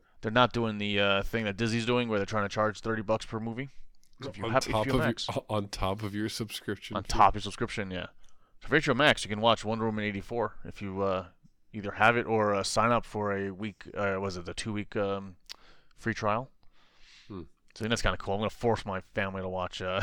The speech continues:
Speaker 1: <laughs> Wonder Woman eighty-four. I told my daughter, "Hey, look, we get to watch this." She goes, "But it's Christmas Day. We need to watch Christmas movies."
Speaker 2: It is
Speaker 1: Like,
Speaker 2: a Chris-, uh,
Speaker 1: "It's Christmas for me."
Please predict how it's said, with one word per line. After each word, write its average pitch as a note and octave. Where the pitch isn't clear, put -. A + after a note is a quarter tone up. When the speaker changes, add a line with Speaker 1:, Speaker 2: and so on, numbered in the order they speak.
Speaker 1:
<laughs> -
Wonder A2+
Woman G2+
eighty-four. G2
I B2
told C3+
my A#2
daughter, A2
"Hey, D#3+
look, D3+
we C#3+
get D#3+
to C#3
watch C#3
this." C#3
She -
goes, A#2
"But A#3+
it's A3
Christmas A#3+
Day. B3+
We F#3+
need G3+
to G#3+
watch G3+
Christmas -
movies." F2+
Speaker 2:
It A#2
is F3
Speaker 1:
Like, D3+
Speaker 2:
a -
Chris-, A#2+
uh, B2+
Speaker 1:
"It's -
Christmas C4+
for G#3+
me." A3+